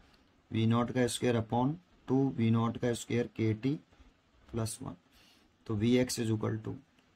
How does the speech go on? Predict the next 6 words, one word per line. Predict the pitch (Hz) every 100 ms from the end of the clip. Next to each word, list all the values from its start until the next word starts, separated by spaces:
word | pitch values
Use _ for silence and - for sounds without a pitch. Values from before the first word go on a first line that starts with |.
| _
वी | 101 113
नॉट | 117 123 156 - - _ _ -
upon | 110 117 123 123 - -
root | 104 113 117
के | 110
अंदर | 107 107 110